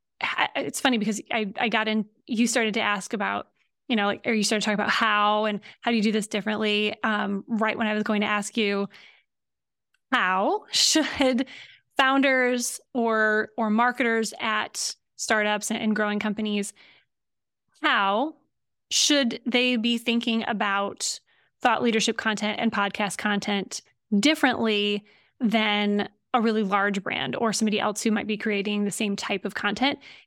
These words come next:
Is there, should there, do, do you recommend a different state of mind when they are approaching a strategy behind a podcast or their thought leadership? Is there, is there something different, or is it the same and they shouldn't put up barriers because of,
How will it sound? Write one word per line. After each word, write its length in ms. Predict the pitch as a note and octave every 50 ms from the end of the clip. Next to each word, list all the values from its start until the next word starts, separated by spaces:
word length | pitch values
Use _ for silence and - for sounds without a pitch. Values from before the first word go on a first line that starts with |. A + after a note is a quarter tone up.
| -
Is 160 | D#4 C#4+ A#3+
there, 300 | - D4 D4 D4 C#4+ - - - -
should 300 | C#4 - - - D#4 C#4
there, 240 | C#4+ D#4 D4+ D4+ -
do, 220 | C#4+ C4 A#3 B3+
do 180 | - C4+ B3 B3+
you 140 | B3+ C#4 C#4+
recommend 300 | C#4 C4+ C#4+ C#4 C4+ B3+
a 20 |
different 360 | G#3 A#3 A3+ - B3 A#3+ A#3+
state 280 | - - - B3+ A#3+ A#3
of 100 | A#3+ G3+
mind 460 | A3 G#3+ G#3 G#3 G#3+ A3+ A#3 A#3+ A#3 - - - _ _ _ _ _ -
when 240 | B3 A#3 A3+ A3
they 180 | G#3 A3 G#3+ G#3
are 140 | G#3 G#3 G3+
approaching 560 | G3+ - - G#3+ G#3 - B3+ B3 B3 B3+ -
a 80 | - -
strategy 460 | - - C4 B3 B3+ C4 A#3 B3+ A#3+
behind 260 | B3+ A#3+ B3+ B3+ B3
a 40 | B3
podcast 460 | B3+ B3 A#3+ A#3+ - B3 B3 A#3 - A#3+
or 60 | A3+
their 120 | G#3+ A3+
thought 220 | A3 - A#3 A#3 B3
leadership? 320 | C4 A#3+ B3 A#3 C4+ A#3+
Is 100 | A3+ G3+
there, 320 | G#3+ G#3+ G#3 G#3 G3+ G3+ _ - - _ _ _ _ _ -
is 140 | C4+ A3+
there 100 | A#3+ B3+
something 240 | B3 C#4 C4+ C#4 C#4
different, 320 | C4+ D4 C#4 - E4 E4 -
or 380 | B3 A#3 A#3 A3+ A3+ A3 - _ -
is 140 | - B3 G#3+
it 80 | A3 A3+
the 80 | G#3+
same 500 | - - D#4 D#4 D4 A#3+ A3 G#3+ G#3+ A3
and 140 | A3 A3 G#3+
they 60 | G#3
shouldn't 600 | G3+ - A#3 G#3 G3+ G#3 G3 - - - - - _ _ _ _ _ -
put 80 | - A3
up 120 | G#3 G3+
barriers 680 | G3+ A3 A3 A3 G#3+ G3+ G3 G3 G3 G3 G3+ - - - _ _ _ _ _ - G#3+
because 580 | G#3+ A3+ G#3 G#3 G3 G3 G3 F#3 - - - _ _ _
of, 320 | - A#3 G#3+ G3+ F#3 F3+